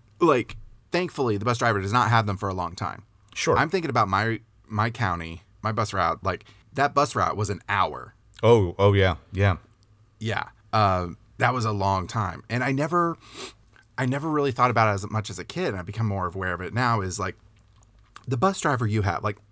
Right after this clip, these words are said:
Speaker 1: the bus driver for my kid's school, he doesn't pick up that bus load, drop them off, and go home. Uh,
Speaker 2: Right.
Speaker 1: like, no, he also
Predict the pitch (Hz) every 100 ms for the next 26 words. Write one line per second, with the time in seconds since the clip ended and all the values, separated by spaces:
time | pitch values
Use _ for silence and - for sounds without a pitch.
0 | _ - 190 185 120 104 95 - 110 98
1 | 95 107 - 104 - 92 - - 101 76
2 | 65 _ - - - 185 180 143 123 -
3 | _ - 165 143 120 117 120 110 - 95
4 | 87 - _ _ - _ _ - 113 110
5 | 98 90 92 90 117 95 73 87 _ _
6 | - 104 87 76 117 107 - - _ -
7 | 131 151 85 107 156 160 143 147 - 123
8 | 117 110